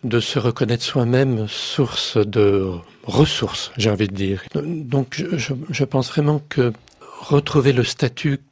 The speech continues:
de quelqu'un qui peut apprendre, qui peut m-, développer ses potentialités, euh, les mettre au service selon son propre projet de vie,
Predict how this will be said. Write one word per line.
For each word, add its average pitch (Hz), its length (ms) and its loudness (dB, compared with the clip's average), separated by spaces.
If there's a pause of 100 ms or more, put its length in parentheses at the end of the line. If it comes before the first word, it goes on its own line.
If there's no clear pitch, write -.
(160)
de 113 120 0
quelqu'un 131 540 0 (400)
qui - 140 -6
peut 160 240 2
apprendre, 110 680 0
qui 147 160 -2
peut 151 220 4
m-, 131 300 2 (520)
développer 143 400 2
ses - 160 -2
potentialités, 127 1000 -2 (840)
euh, 117 280 4
les 127 180 2
mettre 165 320 2
au 151 40 2
service 147 420 -2
selon 131 380 -2
son - 240 -6
propre - 480 -4
projet 110 460 0
de 101 100 -6
vie, 110 240 -2